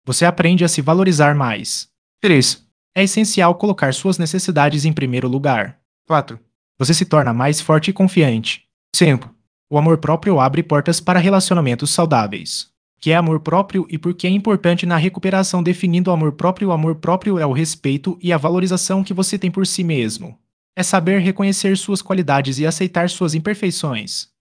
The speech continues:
Quando você se ama, se trata com gentileza e compreensão. Isso significa cuidar de si mesmo, tanto física quanto emocionalmente. A importância do amor próprio na saúde mental. O amor próprio é fundamental para a sua saúde mental.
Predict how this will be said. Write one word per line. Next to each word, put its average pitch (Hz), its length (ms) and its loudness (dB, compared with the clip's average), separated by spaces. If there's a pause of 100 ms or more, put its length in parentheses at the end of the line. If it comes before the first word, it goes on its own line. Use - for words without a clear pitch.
Quando 147 160 0
você 185 240 0
se 156 180 0
ama, 160 380 0
se - 160 -6
trata 135 340 -2
com 143 140 -4
gentileza 170 640 0
e 165 80 -6
compreensão. 156 720 0 (400)
Isso 180 200 2
significa 214 600 2
cuidar 156 340 2
de 160 120 0
si 170 240 0
mesmo, 170 480 2
tanto 190 280 4
física 175 420 0
quanto 190 340 2
emocionalmente. 190 920 2 (280)
A 131 80 0
importância 175 520 0
do 143 120 0
amor 135 240 0
próprio 151 380 0
na 165 100 0
saúde 160 420 0
mental. 185 340 2
O 196 60 4
amor 143 260 2
próprio 160 520 0
é 185 80 2
fundamental 185 720 2
para 156 180 2
a - 20 2
sua 147 180 -2
saúde 160 380 0
mental. 135 540 -2